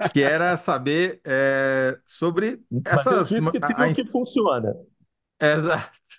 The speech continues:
Speaker 1: Sobre o que que, como que essa, tá essa infiltração da política entre os militares e quem tá ganhando essa disputa pelos corações e mentes,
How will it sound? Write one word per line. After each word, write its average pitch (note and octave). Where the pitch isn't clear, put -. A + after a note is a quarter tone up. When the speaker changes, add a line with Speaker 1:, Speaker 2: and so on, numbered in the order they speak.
Speaker 1:
Sobre F3
o F#3+
que G3+
que, G#3+
como F#3
que F#3+
essa, F3
tá D#3
essa D#3+
infiltração E3+
da D#3+
política D3
entre C3+
os A#2+
militares C#3
e B2
quem E3
tá E3+
ganhando D3
essa A2+
disputa C3+
pelos C3+
corações C#3
e C#3
mentes, C3